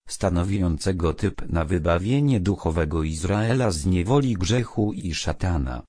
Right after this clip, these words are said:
a także ostatecznego wybawienia z niewoli szatana wszystkich tych,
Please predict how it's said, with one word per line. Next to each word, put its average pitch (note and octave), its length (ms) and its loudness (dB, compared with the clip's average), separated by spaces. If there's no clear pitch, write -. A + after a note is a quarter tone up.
a - 120 -2
także A#2 460 0
ostatecznego F#2 920 0
wybawienia F2 800 2
z D2+ 140 -4
niewoli F#2 520 0
szatana D#2 640 0
wszystkich - 680 -6
tych, - 400 0